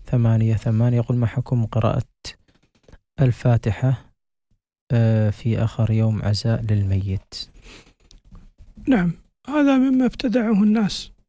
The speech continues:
Speaker 2: لا أصل له في السنة، فالفاتحة لا تقرأ لا في أول يوم ولا في ثاني يوم ولا في آخر يوم ولا على القبر.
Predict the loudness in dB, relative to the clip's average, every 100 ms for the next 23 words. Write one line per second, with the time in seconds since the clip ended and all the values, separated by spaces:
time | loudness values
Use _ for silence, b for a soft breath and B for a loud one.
0 | _ _ _ _ _ _ -2 0 0 0
1 | 2 2 0 -4 -10 0 0 0 -4 -20
2 | _ _ _ _ _ _ _ _ _ _
3 | -4 0 0 0 -2 0 -2 -2 2 2
4 | 2 -2 -4 -6 -6 _ _ _ -8 -2
5 | -2 0 0 2 2 2 2 0 -2 -8
6 | _ -4 0 0 0 0 2 2 2 2
7 | 2 0 -4 _ _ -4 -2 0 0 -2
8 | -4 -2 -2 -4 -14 _ -2 0 2 2
9 | 0 0 -2 -4 -4